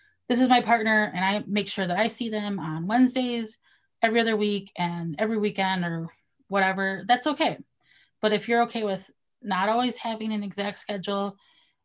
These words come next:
and just letting your partners live their lives, but also being feel-, feeling free to ask for your needs, because it's like, I think sometimes people, I think relationship anarchy or not having labels or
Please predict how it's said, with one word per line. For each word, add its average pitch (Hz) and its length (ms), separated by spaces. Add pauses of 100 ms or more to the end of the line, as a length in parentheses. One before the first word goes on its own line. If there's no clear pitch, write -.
and 175 540
just 175 440
letting 190 600 (340)
your 185 140
partners 180 560
live 180 240 (680)
their 196 140
lives, 180 680 (120)
but 175 100
also 180 460
being 180 300
feel-, 185 420
feeling 220 320
free 202 520 (420)
to - 180
ask 175 380
for - 140
your 175 160
needs, 175 460
because 190 220
it's 196 160
like, 185 200 (280)
I 214 60
think 262 260
sometimes 208 540
people, 190 560 (400)
I 170 60
think 208 180
relationship 196 500
anarchy 196 480
or 180 60
not 180 160
having 180 320
labels 185 460
or 165 260